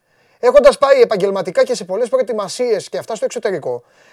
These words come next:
έχω ανοίξει την τηλεόραση στην Αυστρία, Τσάρλι, ή σε άλλες χώρες, Δανίες, εκεί. Και έχω δει ομάδες,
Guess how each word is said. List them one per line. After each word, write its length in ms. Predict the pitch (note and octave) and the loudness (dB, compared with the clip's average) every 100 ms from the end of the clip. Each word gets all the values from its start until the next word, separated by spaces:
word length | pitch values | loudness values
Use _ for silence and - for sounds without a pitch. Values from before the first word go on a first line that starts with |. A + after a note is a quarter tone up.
| _ - | _ -6
έχω 220 | C#4+ D4+ | 0 2
ανοίξει 220 | C#4 A#3+ | 2 -2
την 80 | B3 | -2
τηλεόραση 480 | A#3 G3+ A3 A3 A3 | 0 2 0 -2 -6
στην 180 | A3 G3+ | -6 -8
Αυστρία, 640 | D#3 - E3 E3 E3 D#3+ | -8 -8 -6 -2 -2 -4
Τσάρλι, 680 | D#3+ E3+ D#3+ E3+ E3 F3 F3+ | -6 -6 -6 -6 -4 -4 -6
ή 60 | F#3 | -10
σε 200 | - E3+ | -10 -6
άλλες 280 | E3 E3+ D#3 | -4 -6 -8
χώρες, 480 | - D#3 D#3+ E3 D3 | -4 -4 -2 -2 -2
Δανίες, 520 | D#3+ D3+ D#3 D#3+ D#3 | -4 -4 -6 -6 -8
εκεί. 320 | D3+ C3+ B2+ _ _ _ _ _ | -10 -10 -12 _ _ _ _ _
Και 120 | - | -6
έχω 360 | F3 G3+ C4 A#3+ | 0 2 2 0
δει 160 | G3 C4+ | 2 2
ομάδες, 640 | G3 E3 D3+ C3+ F3+ - | 0 -2 -4 -4 -6 -10